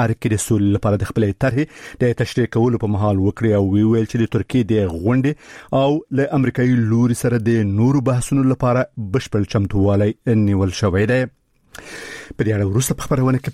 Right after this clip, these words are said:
په تفصیل اورئ. افغان چارواکي وایي، د میدان وردګ ولایت په بې سود ولسوالۍ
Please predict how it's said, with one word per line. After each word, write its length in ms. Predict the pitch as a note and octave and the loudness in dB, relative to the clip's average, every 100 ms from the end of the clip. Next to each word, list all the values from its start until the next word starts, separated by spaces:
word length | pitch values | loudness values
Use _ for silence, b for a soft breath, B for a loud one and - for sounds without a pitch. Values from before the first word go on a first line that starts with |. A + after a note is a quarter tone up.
| C3 | -2
په 120 | B2+ | -2
تفصیل 380 | - B2+ G#2 G#2 | -2 -2 -2 0
اورئ. 240 | A#2 C3+ B3 - _ _ - B B B B | 0 0 -2 -6 _ _ -20 B B B B
افغان 200 | D3 F3 E3+ | 0 0 0
چارواکي 300 | D#3+ D#3+ D#3+ | 0 0 0
وایي، 120 | D#3+ | 0
د 60 | D#3 | 0
میدان 260 | C#3+ C#3 C#3 | 0 0 0
وردګ 280 | C3 C#3+ C#3 | 0 0 0
ولایت 220 | C3+ C3 | 0 0
په 60 | A#2 | 0
بې 160 | B2 A#2+ | 0 0
سود 120 | C3+ | 0
ولسوالۍ 520 | C#3+ C3+ - C3 C3 | 2 0 0 0 0